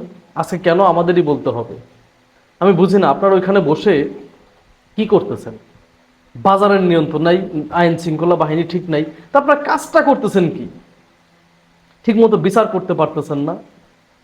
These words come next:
ছাত্রলীগকে আমা-, আমরা কেন দাবি উঠাবো ছাত্রলীগের নিষিদ্ধের জন্য?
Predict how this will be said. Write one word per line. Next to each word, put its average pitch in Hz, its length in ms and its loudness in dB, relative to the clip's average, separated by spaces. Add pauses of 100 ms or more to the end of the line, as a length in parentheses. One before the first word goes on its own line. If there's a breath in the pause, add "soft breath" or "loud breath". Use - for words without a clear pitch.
ছাত্রলীগকে 220 640 0
আমা-, 202 260 2
আমরা 202 320 0
কেন 247 200 2
দাবি 208 240 2
উঠাবো 190 260 0
ছাত্রলীগের 175 480 0
নিষিদ্ধের 143 340 -8
জন্য? 123 320 -10